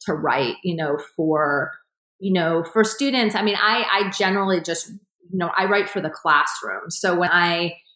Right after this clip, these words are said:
am writing a book, my thought process is, you know, how can I write a book that will be interesting for people that I conference with,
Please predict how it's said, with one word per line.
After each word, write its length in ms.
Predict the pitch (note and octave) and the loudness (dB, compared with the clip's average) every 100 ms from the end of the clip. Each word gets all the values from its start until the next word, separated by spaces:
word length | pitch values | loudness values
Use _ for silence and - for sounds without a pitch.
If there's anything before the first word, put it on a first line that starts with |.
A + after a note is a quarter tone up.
| _ - | _ -6
am 80 | G3+ | 2
writing 300 | F3+ E3+ E3 | 2 2 -2
a 40 | |
book, 300 | D#3+ E3 D#3 - - - _ - E3 | -2 0 0 -2 -12 -18 _ -18 -6
my 360 | F#3 F3 E3+ E3 | 0 2 2 2
thought 220 | - - - | 0 -2 -2
process 460 | D3+ D3+ B2 - | -2 -2 -4 -6
is, 200 | - C#3 - | -6 -8 -10
you 100 | E3+ | -4
know, 300 | E3 D#3+ - | -2 0 -2
how 320 | - F#3+ F#3 | -4 0 2
can 160 | F#3 F#3+ | 2 0
I 40 | |
write 220 | F3+ E3 E3 | 0 0 0
a 80 | D#3+ | 0
book 240 | D#3+ D#3+ - | -2 -2 -4
that 140 | E3+ D#3+ | -2 0
will 100 | D#3+ | 0
be 160 | D#3+ | 0
interesting 800 | G#3 G#3+ A3+ - F#3 E3+ E3+ E3+ - _ _ _ _ | 2 2 0 0 0 0 -2 -4 -8 _ _ _ _
for 260 | - F3 E3+ | 0 2 0
people 320 | G#3 G3 F#3+ | -4 0 0
that 140 | F3+ E3 | 0 0
I 180 | D#3+ D#3+ | 0 0
conference 580 | F#3+ F3+ F3 E3+ D#3 | 2 2 2 -4 -4
with, 260 | D#3+ D#3 D#3 | -4 -4 -4